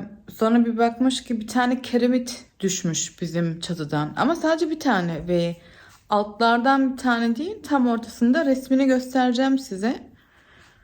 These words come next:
Ee, kiremit burada. <laughs> Bir yerde.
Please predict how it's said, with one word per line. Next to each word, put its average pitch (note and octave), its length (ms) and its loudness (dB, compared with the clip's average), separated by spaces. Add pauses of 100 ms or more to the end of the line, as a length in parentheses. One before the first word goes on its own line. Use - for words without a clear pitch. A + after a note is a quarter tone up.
(640)
Ee, G#3+ 280 2
kiremit C4 460 0
burada. C4 320 2 (400)
<laughs> D4+ 120 0 (1400)
Bir G#3 60 -2
yerde. F#3+ 460 0